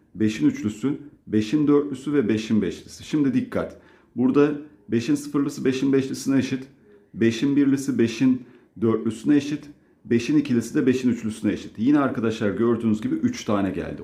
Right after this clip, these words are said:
O yüzden bulduğumuz cevap çift sayıysa bunun bir fazlası da olur arkadaşlar.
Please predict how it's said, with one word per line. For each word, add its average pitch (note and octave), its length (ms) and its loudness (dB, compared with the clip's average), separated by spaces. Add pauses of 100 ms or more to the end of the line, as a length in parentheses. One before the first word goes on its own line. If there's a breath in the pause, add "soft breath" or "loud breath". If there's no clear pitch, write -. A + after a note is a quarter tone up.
O A#2 100 4
yüzden D#3 460 0 (340 loud breath)
bulduğumuz B2 640 4
cevap A2+ 380 2
çift - 260 -2
sayıysa D3+ 640 -2 (280 loud breath)
bunun D#3 280 4
bir E3+ 80 0
fazlası C3 520 0
da C#3+ 60 2
olur A#2 240 4
arkadaşlar. E2+ 640 -4